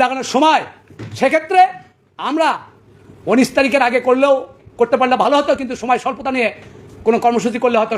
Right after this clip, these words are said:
সফল হবে না। আমরা যদি শনিবারে সংবাদ সম্মেলন করি, এটা আমার প্রস্তাব। পাশাপাশি আমরা পঁচিশ তারিখের দিকে, বিল পাস হবে আরও পরে, বিল লাগালাম, but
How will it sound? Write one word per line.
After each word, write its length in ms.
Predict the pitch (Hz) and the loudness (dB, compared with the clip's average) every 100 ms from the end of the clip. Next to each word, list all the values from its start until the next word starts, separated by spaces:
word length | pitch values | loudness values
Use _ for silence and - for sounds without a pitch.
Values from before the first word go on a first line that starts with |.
| - | -4
সফল 160 | 202 247 | -2 0
হবে 100 | 277 294 | 0 -2
না। 40 | 330 - - - 175 | -6 -14 -20 -12 -2
আমরা 320 | 220 240 226 | 0 0 -2
যদি 120 | 233 202 | -4 -4
শনিবারে 340 | 214 247 269 269 269 - - - | -2 0 2 2 0 -8 -14 -4
সংবাদ 260 | 226 262 - | 0 0 0
সম্মেলন 220 | 254 277 | -2 -2
করি, 120 | 277 277 | -2 -2
এটা 120 | 277 | 0
আমার 120 | 277 294 | 0 0
প্রস্তাব। 300 | - 330 339 - - - | 0 0 0 -6 -20 -6
পাশাপাশি 420 | 226 311 320 - 196 - - - - 175 | 0 0 0 -2 -6 -10 -20 -20 -12 -2
আমরা 280 | 233 247 208 - - - - 269 | 2 2 0 -10 -20 -20 -4 0
পঁচিশ 260 | 269 311 - | 2 2 0
তারিখের 300 | 285 294 330 311 | -2 0 0 0
দিকে, 180 | 285 156 - - - | 0 -2 -6 -20 -8
বিল 180 | 143 269 240 | 0 0 0
পাস 140 | 220 | 0
হবে 100 | 240 | 0
আরও 140 | 226 226 | 0 0
পরে, 140 | 254 202 - - | 0 0 -4 -10
বিল 180 | - 208 214 | -2 0 0
লাগালাম, 340 | 254 320 339 - - 151 | 2 2 0 -8 -16 -4
but 140 | 226 | 0